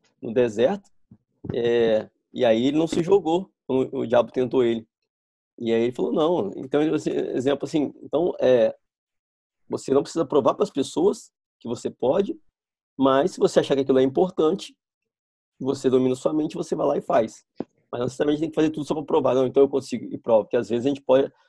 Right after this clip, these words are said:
você pode até acabar fazendo algo errado pra poder provar pro outro, e às vezes ele tá usando aquilo contra você. Entende?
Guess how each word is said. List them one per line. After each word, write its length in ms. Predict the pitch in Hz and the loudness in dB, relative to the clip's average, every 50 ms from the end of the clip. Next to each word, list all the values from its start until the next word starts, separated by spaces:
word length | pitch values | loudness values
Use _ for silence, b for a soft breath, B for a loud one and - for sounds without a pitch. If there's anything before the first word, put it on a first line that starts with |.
| _ _ _ | _ _ _
você 100 | _ - | _ -4
pode 140 | - 127 127 | -2 -2 -2
até 120 | 131 - | 0 -2
acabar 260 | 143 143 - - - - | -4 -2 -2 -2 -2 -2
fazendo 220 | - 151 143 147 139 | -4 -6 -2 2 2
algo 180 | 139 139 143 | 2 2 2
errado 320 | 147 131 127 127 143 156 156 | 2 2 4 4 2 2 0
pra 80 | - | -4
poder 180 | 151 156 151 143 | -4 -2 -4 -2
provar 280 | - 143 139 135 151 151 | -2 0 0 0 0 0
pro 120 | - 147 | 0 -4
outro, 180 | 147 147 - 170 | -4 -2 -2 -2
e 40 | |
às 60 | 156 143 | -2 0
vezes 100 | 151 165 | 0 -2
ele 80 | 160 | 2
tá 80 | - 160 | 2 2
usando 280 | 160 143 131 160 175 | 0 2 0 0 0
aquilo 240 | 190 175 - 175 180 | -2 -2 -2 -6 -4
contra 220 | - 190 - 180 175 | -4 -4 -4 -2 0
você. 400 | 185 185 - - 135 127 120 - _ _ _ _ - _ _ _ _ _ _ _ _ _ _ _ _ _ _ _ | 0 -2 0 0 -2 -2 -2 -6 _ _ _ _ -20 _ _ _ _ _ _ _ _ _ _ _ _ _ _ _
Entende? 340 | _ 127 147 165 156 - | _ 0 0 0 -2 -8